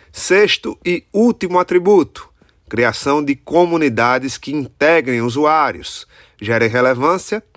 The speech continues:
e acabem fomentando o compromisso e, consequentemente,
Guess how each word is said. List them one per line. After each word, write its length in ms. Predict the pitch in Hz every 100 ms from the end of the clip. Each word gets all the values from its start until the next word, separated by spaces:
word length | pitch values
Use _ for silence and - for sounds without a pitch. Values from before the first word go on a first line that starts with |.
| _ _
e 60 | 160
acabem 680 | 135 - 123 120 123 135 135
fomentando 760 | 143 139 135 104 107 107 113
o 40 | 120
compromisso 800 | 127 127 139 127 147 165 - - _ _ _
e, 80 | 135
consequentemente, 1160 | - 131 - 127 131 131 147 127 123 135 -